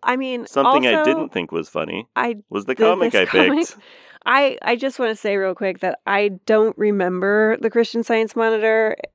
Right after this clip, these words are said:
Speaker 1: or looking at it ever, so even if we did have it, it doesn't really negate this, um,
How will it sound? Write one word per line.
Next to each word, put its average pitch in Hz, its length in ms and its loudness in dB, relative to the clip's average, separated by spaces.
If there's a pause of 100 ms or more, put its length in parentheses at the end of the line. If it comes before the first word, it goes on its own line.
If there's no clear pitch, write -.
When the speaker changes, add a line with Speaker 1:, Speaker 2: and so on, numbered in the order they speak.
(100)
Speaker 1:
or 208 260 2
looking 190 360 -2
at 190 120 2
it 190 120 2
ever, 202 400 2
so 196 180 -2
even 196 320 2
if - 340 -2 (140)
we 190 140 0
did 185 200 2
have 190 220 2
it, 185 220 2 (480)
it 196 140 0
doesn't 185 300 2
really 175 220 0
negate 180 360 0
this, - 280 -6 (280)
um, - 400 -4